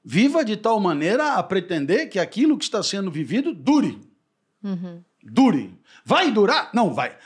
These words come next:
Speaker 1: Mas, mas, é, é, o critério não é o que vai acontecer. O critério é o que você gostaria que acontecesse. Eu não queria ir embora.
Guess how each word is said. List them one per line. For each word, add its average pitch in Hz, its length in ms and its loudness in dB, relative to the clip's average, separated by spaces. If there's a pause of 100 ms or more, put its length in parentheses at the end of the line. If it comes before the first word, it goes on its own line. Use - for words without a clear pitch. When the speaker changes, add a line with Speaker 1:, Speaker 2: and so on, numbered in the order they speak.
Speaker 1:
Mas, 214 400 0
mas, 196 340 0 (120)
é, 151 400 0
é, 147 360 -4
o 196 100 0
critério 254 680 0 (220)
não 220 280 2
é 370 220 -2
o 247 100 0
que 247 120 0
vai 190 240 2
acontecer. 147 640 -6 (260)
O 202 140 -2
critério 294 580 0 (140)
é 233 80 2
o 254 80 4
que 190 80 -4
você 247 480 0 (100)
gostaria 233 1120 2
que 226 120 0
acontecesse. 165 840 -2 (1600)
Eu 262 180 6
não 381 300 6
queria 349 500 2
ir 311 200 6
embora. 190 600 4